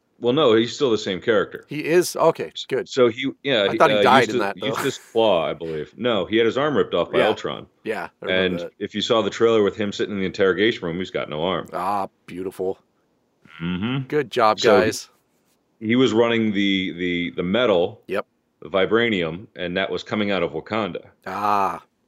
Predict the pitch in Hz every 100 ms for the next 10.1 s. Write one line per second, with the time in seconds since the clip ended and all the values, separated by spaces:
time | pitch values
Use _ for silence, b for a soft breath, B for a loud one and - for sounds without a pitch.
0 | _ _ - 143 - 76 - - 87 -
1 | 85 - 95 95 85 80 67 - - -
2 | 143 - 76 - 78 - 90 85 - -
3 | _ _ _ _ _ _ _ _ _ _
4 | _ - 92 98 - 113 110 - 87 90
5 | 82 90 90 - - _ 202 196 - 247
6 | - - _ _ - - 214 196 165 -
7 | 160 92 - - 143 156 160 92 - _
8 | _ _ _ _ _ _ - 147 - 95
9 | 92 127 156 208 208 - 170 247 269 113